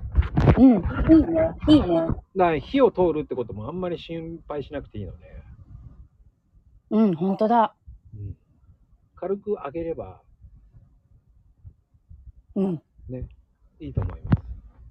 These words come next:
Speaker 1: えー、いいな。それはちょっと誕生日メニューだね。採用！
Speaker 2: <laughs> 誕生日メニューだ。
Speaker 1: 誕生日メ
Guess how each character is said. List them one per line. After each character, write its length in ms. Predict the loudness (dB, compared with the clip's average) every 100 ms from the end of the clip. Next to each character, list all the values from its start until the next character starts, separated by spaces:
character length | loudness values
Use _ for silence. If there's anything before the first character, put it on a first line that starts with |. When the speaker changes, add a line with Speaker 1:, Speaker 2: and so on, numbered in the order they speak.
| _ _ _ _ _ _ _ _ _ _ _ _ 6
Speaker 1:
え 60 |
ー、 360 | 8 8 6 4
い 220 | 2 0
い 40 | 2
な。 160 | 2
そ 160 | 4 6
れ 140 | 8
は 140 | 6 4
ち 80 | 0
ょ 40 |
っ 20 |
と 140 | 4 4
誕 320 | 6 6 6
生 200 | 8 8
日 120 | 6
メ 180 | 4 0
ニ 120 | 2
ュ 20 | 2
ー 20 |
だ 140 | 2
ね。 200 | 2 2 2
採 120 | 4 6 6 6 6 4 -4 -20
用！ 100 | -20 -20 -20 -18 -18 _ -18 -14 -18 -16 -18 -20 -20 -20 -20 -20 -10 -10 -10 -18 -10
Speaker 2:
<laughs> 0 |
誕 360 | -8 -8 -10
生 180 | -6 -6 -6
日 80 | -10 -12 -10
メ 260 | -8 -10 -12
ニ 80 | -14
ュ 180 | -12 -4
ー 80 |
だ。 80 | -4 -2 -4 -4 -2 2 2 2 0 0 -2 -4 -2
Speaker 1:
誕 220 | 2 4
生 80 |
日 0 |
メ 40 | 4